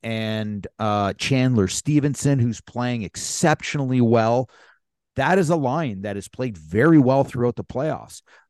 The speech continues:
But then you have to go to the third line. You have William Karlsson, who is one of the leading goal scorers in the Stanley Cup Finals,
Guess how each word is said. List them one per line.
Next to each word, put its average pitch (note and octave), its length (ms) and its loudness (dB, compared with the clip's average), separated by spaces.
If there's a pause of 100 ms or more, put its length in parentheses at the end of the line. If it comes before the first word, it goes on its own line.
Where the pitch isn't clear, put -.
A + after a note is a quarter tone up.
But - 120 -10
then F3 160 -6
you B3+ 100 4
have F#3 140 2
to - 80 4
go D3 160 6
to D3 60 2
the D3 120 4
third E3+ 360 2
line. F#2 400 -6
You G3 160 0
have F#3+ 160 4
William D#3+ 340 4
Karlsson, B2+ 600 -2 (1080)
who G#3 120 4
is F#3 120 4
one F3 200 2
of G#3+ 80 2
the F3+ 60 2
leading E3+ 460 -2
goal D3+ 220 2
scorers G#2+ 520 -6 (140)
in C3+ 100 -8
the D3+ 80 -4
Stanley D#3 320 -2
Cup D3 220 0
Finals, D#3 500 -6